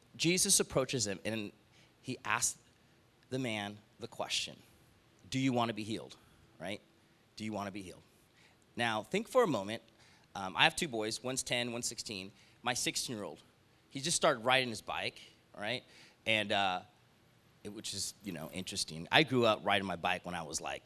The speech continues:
seven, you know, and I don't know, it's just this area, it's just, he just never really rode his bike a lot. So he started riding his bike, whatever, like, fifteen, okay? You know, and, and so he got a flat tire,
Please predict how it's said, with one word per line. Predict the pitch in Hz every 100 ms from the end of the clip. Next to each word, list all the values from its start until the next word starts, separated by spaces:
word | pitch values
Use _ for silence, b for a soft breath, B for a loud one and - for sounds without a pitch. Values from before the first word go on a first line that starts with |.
| _
seven, | - - 117 90 80 58 69
you | 95
know, | 92 87 80
and | 82 -
I |
don't | 113 80
know, | 71
it's | 78
just | 101 -
this | 92 -
area, | 87 82 82 78
it's | -
just, | 80 - b b b b -
he | 165
just | 175
never | 180 170
really | 160 147
rode | 139
his | 123
bike | 147 165 -
a |
lot. | 87 69 B B
So | - 139 123
he | 131 190
started | 220 175
riding | 147
his | 131
bike, | 127 120 - -
whatever, | 135 131 123
like, | 120 104 -
fifteen, | - 156 - 151 95 - - -
okay? | - 117 120 127 B B B _ -
You | 127
know, | 127 120 - -
and, | 117 110 98 -
and | 117
so | - 127
he | 127 131
got | 120
a | 107
flat | 107 80 -
tire, | 98 92 123